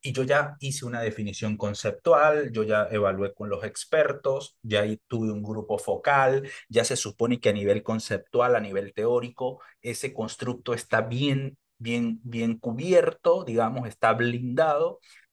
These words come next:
que los ítems son pertinentes, al menos desde el enfoque cualitativo,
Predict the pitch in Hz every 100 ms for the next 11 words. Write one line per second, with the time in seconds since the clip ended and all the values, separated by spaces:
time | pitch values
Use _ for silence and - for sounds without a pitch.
0 | _ - 104 - - 123 127 120 123 113
1 | 113 113 110 110 113 113 123 123 - 98
2 | 104 123 113 98 98 92 - - - -
3 | 95 98 95 92 156 170 156 143 147